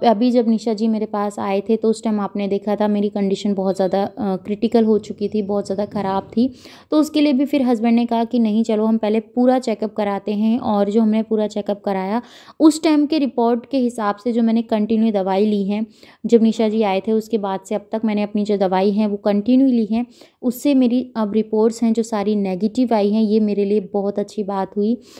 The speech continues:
और सच में दिल से दुआ करती हूँ आप सबका, thank you करती हूँ आप सबका कि आप सब ने मेरे लिए दुआ की थी। मैं भी माता रानी से प्रार्थना करती हूँ, जिस जिसने मेरे लिए प्रार्थना की, दुआ की, माता रानी उसके घर में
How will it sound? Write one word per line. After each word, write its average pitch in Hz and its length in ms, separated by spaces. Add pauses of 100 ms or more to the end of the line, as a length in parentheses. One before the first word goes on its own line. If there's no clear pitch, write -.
(200)
और 202 200
सच 233 320
में 233 240
दिल 226 180
से 240 160
दुआ 214 280
करती 214 380
हूँ 220 220
आप 202 220
सबका, 226 440
thank 214 360
you 247 120
करती 208 280
हूँ 214 100
आप 202 180
सबका 220 340
कि 226 140
आप 208 160
सब 214 160
ने 214 140
मेरे 208 220
लिए 202 220
दुआ 202 260
की 202 200
थी। 240 220 (360)
मैं 240 160
भी 285 80
माता 240 300
रानी 214 240
से 214 120
प्रार्थना 208 420
करती 208 300
हूँ, 214 120
जिस 220 180
जिसने 226 320
मेरे 208 240
लिए 208 160
प्रार्थना 202 460
की, 214 200
दुआ 196 240
की, 214 160
माता 202 260
रानी 202 260
उसके 202 280
घर 196 200
में 214 180